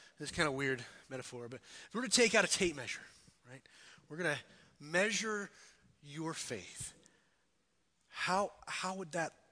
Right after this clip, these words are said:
look like? I-, if we were to take a temperature of your faith, your faith temperature, I'm just using metaphors here. Look, i-, i-, would it be, i-, is it, is it warm?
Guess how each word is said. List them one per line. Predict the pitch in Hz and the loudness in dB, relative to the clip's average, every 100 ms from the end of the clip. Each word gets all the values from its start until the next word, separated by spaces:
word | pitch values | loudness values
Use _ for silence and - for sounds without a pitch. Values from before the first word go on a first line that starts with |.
| _ - | _ -16
look | 135 - | -16 -12
like? | - - - - _ _ _ _ _ _ | -12 -12 -12 -20 _ _ _ _ _ _
I-, | - - - - | -10 -8 -12 -8
if | 208 214 | -4 2
we | 254 | 2
were | 269 | 2
to | |
take | 202 247 190 | 4 4 4
a | |
temperature | - - 208 - - - 113 - - _ - - - - | 0 0 0 -2 -4 -4 -4 -12 -20 _ -20 -20 -20 0
of | 170 170 156 | 4 4 2
your | 175 170 160 | -2 0 0
faith, | - 151 113 - - - - - | 4 4 2 -6 -12 -16 -20 -14
your | 147 | -8
faith | 120 - 196 202 - | -8 0 0 2 0
temperature, | - 139 - - 92 | 0 -2 -4 -6 -6
I'm | 117 | -4
just | 117 | -2
using | 147 135 | -2 -2
metaphors | 127 117 - 92 - | -4 -6 -6 -8 -8
here. | 110 | -2
Look, | 160 - - - - | -4 -4 -10 -10 -10
i-, | - 262 214 320 349 - | -6 -4 -4 -4 -2 0
i-, | |
would | 196 196 | 0 0
it | 175 | -2
be, | 185 - - - | -6 -6 -12 -12
i-, | - 202 | -6 -4
is | 180 160 | -2 -2
it, | 160 - | -2 -4
is | 165 | -4
it | 151 147 143 | -4 -6 -6
warm? | 165 240 | -4 -4